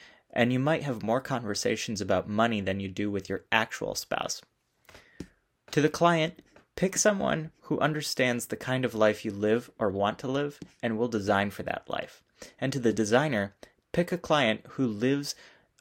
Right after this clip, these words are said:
or wants to live the sort of life you want to design for. Understand that you are in this process together, and the finished result will represent both of you,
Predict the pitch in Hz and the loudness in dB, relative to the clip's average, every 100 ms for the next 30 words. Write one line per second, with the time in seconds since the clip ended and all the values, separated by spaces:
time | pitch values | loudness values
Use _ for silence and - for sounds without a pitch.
0 | - 113 104 143 180 - 107 104 95 95 | 2 4 6 4 4 -2 -2 -2 -4 -4
1 | - 110 - 143 120 110 101 104 123 143 | -6 -4 0 0 2 4 4 2 -4 2
2 | 120 117 - 120 113 143 151 - - - | 2 0 -4 -6 -2 -4 -4 -8 -10 -12
3 | _ _ _ _ _ _ _ - 160 190 | _ _ _ _ _ _ _ 0 2 2
4 | 185 - - 110 104 120 123 139 123 131 | 2 0 0 2 0 0 0 2 2 2
5 | 127 - - 117 110 117 - 110 101 101 | 0 -4 -2 -2 -2 -4 -6 -2 2 2
6 | - - - - - - - 110 117 160 | 2 -8 -12 -20 -20 -14 -4 -2 2 2
7 | 170 175 160 139 123 104 - - - - | 0 -2 -2 2 4 4 2 -10 -20 -2
8 | 113 113 123 123 107 110 92 101 117 131 | 4 8 8 6 2 0 -4 4 6 6
9 | 101 92 95 95 | 2 -2 -4 -4